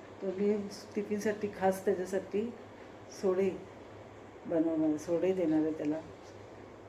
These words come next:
अ, टिफिनमध्ये. सोडे म्हणजे माहिती असते, सुकवलेली कोलंबी आपली असते,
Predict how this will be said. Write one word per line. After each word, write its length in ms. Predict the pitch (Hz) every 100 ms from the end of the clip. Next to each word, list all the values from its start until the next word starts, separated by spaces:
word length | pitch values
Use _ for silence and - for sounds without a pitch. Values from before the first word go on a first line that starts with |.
| -
अ, 180 | 160 160 151 -
टिफिनमध्ये. 800 | 170 175 165 160 156 185 - - - - - - - - - - -
सोडे 240 | 190 202
म्हणजे 200 | 202 196
माहिती 320 | 190 175 -
असते, 260 | 190 175 180
सुकवलेली 540 | - 202 185 175 180
कोलंबी 380 | 180 185 165 175
आपली 220 | 170 180
असते, 360 | 175 165 - 160